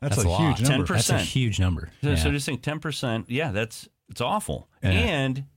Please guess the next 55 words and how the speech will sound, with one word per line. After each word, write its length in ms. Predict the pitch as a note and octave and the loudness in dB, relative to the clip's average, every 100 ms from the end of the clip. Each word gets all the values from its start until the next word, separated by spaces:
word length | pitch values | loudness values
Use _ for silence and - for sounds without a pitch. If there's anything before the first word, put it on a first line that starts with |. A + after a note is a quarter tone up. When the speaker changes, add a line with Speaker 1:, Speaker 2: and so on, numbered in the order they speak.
| _ _ _ _ - | _ _ _ _ -12
Speaker 3:
your 100 | G#2+ | -12
car 380 | - F3 E3 | -4 0 0
burns 320 | C#3 C3+ B2+ - | 0 0 0 -2
hotter. 560 | G#2 F2+ F2+ F#2 F#2 - | -2 -2 -2 -6 -8 -14
It 160 | F#2 - | -10 -4
burns 240 | C3+ C#3+ | -2 -2
up 120 | C#3+ | -4
your 100 | C3+ | -6
gaskets 520 | G2+ F#2+ F#2 - E2 | -4 -4 -4 -8 -12
quicker. 500 | - F2+ D#2+ D#2+ E2+ - _ _ _ _ | -8 -8 -8 -8 -10 -14 _ _ _ _
It's 200 | - - | -16 -8
not 260 | G2+ A#2+ B2 | -4 -4 -2
good 220 | B2+ C#3+ | -4 -4
for 100 | - | -4
your 140 | F2 F2+ | -4 -2
engines 380 | B2 E2+ D#2+ - | -2 -4 -8 -8
at 140 | F2+ F2 | -6 -2
all 420 | F#2+ E2 F2+ G2 _ _ | -2 -2 -4 -10 _ _
over 160 | A2 F2 | -6 -4
the 80 | E2 | -4
long 240 | F#2+ F2 | -2 -4
period 300 | - F2+ D#2+ | -4 -6 -6
of 20 | |
time. 320 | - C3 B1 - - | -6 -6 -6 -14 -6
I 40 | |
don't 80 | B2 | -6
know 40 | |
about 100 | G#2 F#2 | -4 -4
you, 180 | B2 F#2+ | -4 -4
but 120 | E2 | -4
I 120 | G2 | -4
don't 100 | A#2+ | -4
have 160 | F2+ E2 _ _ | -4 -8 _ _
Speaker 1:
Well, 100 | D3+ | 0
that's 140 | D3+ D#3 | 2 0
Speaker 3:
forty 20 | |
Speaker 1:
what 80 | C#3 | 0
they 100 | C#3 | 2
want. 240 | D3 G#3 - | 2 2 0
They 60 | |
want 140 | A#2 D3+ | 0 2
to 40 | |
destroy 400 | A2 - A2+ G#2 | 0 0 0 2
the 140 | F#2+ | 2
engine 240 | F#2+ G2 C3+ | 2 2 2
so 140 | B2+ | 2
they 80 | A2+ | 0
can 100 | A2 | 0
sell 240 | - B2 | 0 0
you, 140 | A#2 G2+ G#2+ | 0 0 0
uh, 180 | G#2+ G#2+ | 0 0
batteries. 580 | G2 A2+ D3 E2 - - | 0 0 0 -6 -10 -8
Speaker 3:
Planned 400 | - E2+ F#2+ G2 | -2 0 2 0
obsolescence. 760 | G2+ G#2 - F2 B1+ - - A2+ | -2 -4 -4 -4 -6 -12 -10 -4
Speaker 1:
Yeah. 300 | G2 F2+ | -2 -2